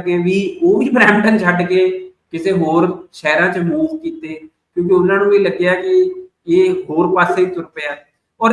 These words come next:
ਇਹ ਵੀ ਨਹੀਂ ਹੈ ਕਿ ਬਰੈਂਪਟਨ ਇੱਕ ਬਹੁਤ ਵੱਡਾ ਸ਼ਹਿਰ ਹੈ, ਮੈਨੂੰ ਤਾਂ ਬਰੈਂਪਟਨ 'ਚ ਜਾ ਕੇ ਕੋਈ ਪ੍ਰੋਬਲਮ ਨਹੀਂ ਹੈਗੀ ਸਰ। ਇਹ ਦੱਸਾਂ, ਮੇਰੇ ਦੋ ਤਿੰਨ ਦੋਸਤ ਹੈਗੇ ਆ, ਜਾਂਦੇ ਆ, ਬਹੁਤ ਵੱਡਾ ਸ਼ਹਿਰ ਹੈ। But ਕੀ ਕਹਿੰਦੇ ਆ,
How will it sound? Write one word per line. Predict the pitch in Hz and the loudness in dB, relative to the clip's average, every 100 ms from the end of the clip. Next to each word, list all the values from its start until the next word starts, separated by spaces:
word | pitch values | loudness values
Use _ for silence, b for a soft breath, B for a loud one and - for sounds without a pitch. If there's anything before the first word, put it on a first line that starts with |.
| 214 | 2
ਇਹ | 214 220 | 2 4
ਵੀ | 247 | 2
ਨਹੀਂ | 247 | 0
ਹੈ | 240 220 | 0 -2
ਕਿ | 196 | 0
ਬਰੈਂਪਟਨ | 185 170 185 233 | 0 0 -2 -4
ਇੱਕ | 226 | -4
ਬਹੁਤ | 196 190 233 | -2 -2 -2
ਵੱਡਾ | 202 175 180 185 | 0 0 2 2
ਸ਼ਹਿਰ | 185 165 185 | 2 0 0
ਹੈ, | 170 | 0
ਮੈਨੂੰ | 160 175 175 | -2 -4 -2
ਤਾਂ | 196 | 0
ਬਰੈਂਪਟਨ | 185 190 214 220 | 0 0 0 0
'ਚ | 208 | 2
ਜਾ | 202 | 2
ਕੇ | 202 | 4
ਕੋਈ | 196 | 2
ਪ੍ਰੋਬਲਮ | - 170 160 165 170 | 2 2 0 0 -2
ਨਹੀਂ | 170 151 | -2 -4
ਹੈਗੀ | 131 160 | -4 -6
ਸਰ। | 139 139 - _ _ _ _ 139 | -6 -8 -12 _ _ _ _ -20
ਇਹ | |
ਦੱਸਾਂ, | 143 - 175 | -20 -6 -4
ਮੇਰੇ | 160 165 | -2 -2
ਦੋ | 165 - 151 | -4 -14 -20
ਤਿੰਨ | 147 175 | -14 -12
ਦੋਸਤ | 170 147 160 - | -12 -10 -10 -10
ਹੈਗੇ | 160 147 160 | -12 -8 -6
ਆ, | 160 - | -6 -6
ਜਾਂਦੇ | 127 131 139 156 | -8 -8 -10 -10
ਆ, | 156 | -12
ਬਹੁਤ | - _ 226 269 220 | -12 _ -8 -8 -6
ਵੱਡਾ | 175 214 | -6 -6
ਸ਼ਹਿਰ | 208 139 156 | -8 -12 -14
ਹੈ। | - _ _ _ _ _ 175 | -16 _ _ _ _ _ -6
But | 180 - | -6 -6
ਕੀ | 214 | -8
ਕਹਿੰਦੇ | 208 214 220 226 | -6 -6 -6 -4
ਆ, | 220 220 | -4 -6